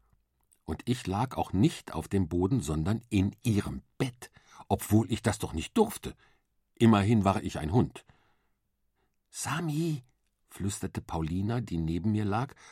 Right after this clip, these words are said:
und mich mit großen Augen ansah. "Wie kommst du denn hier hin? Gestern Abend hast du doch vor meinem Bett auf dem Boden gelegen."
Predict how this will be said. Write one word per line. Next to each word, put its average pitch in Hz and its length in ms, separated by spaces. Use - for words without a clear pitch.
und - 180
mich 110 160
mit 90 180
großen 98 460
Augen 98 280
ansah. 76 580
"Wie 185 180
kommst - 380
du 220 160
denn 240 200
hier 139 280
hin? 87 320
Gestern 123 340
Abend - 400
hast - 200
du 131 40
doch 123 180
vor 131 200
meinem 131 340
Bett 156 240
auf - 100
dem 120 180
Boden 196 320
gelegen." 98 460